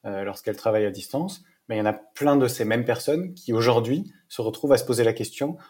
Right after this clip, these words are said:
Comment je fais en sorte que les, ceux qui travaillent à distance ne travaillent pas trop ? » Ça y est, les, les études, alors on les connaissait, hein, ces études, sauf que là, maintenant, elles sont à une échelle beaucoup plus importante.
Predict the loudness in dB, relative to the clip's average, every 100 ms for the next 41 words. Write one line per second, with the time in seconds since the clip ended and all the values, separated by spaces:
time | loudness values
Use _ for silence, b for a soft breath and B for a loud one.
0 | B 4 4 4 -2 -2 -4 -4 -4 -2
1 | 0 0 -2 B B -8 -8 -2 4 4
2 | 2 -4 -4 -2 -2 2 2 2 0 -4
3 | -10 b b _ _ 4 6 8 8 6
4 | 2 0 4 4 6 4 0 2 2 2
5 | 0 0 0 -2 -4 -6 -6 -2 0 0
6 | 0 -2 -4 -4 -4 -2 -2 -4 -4 -8
7 | -6 -4 -4 -4 -4 -2 -2 -4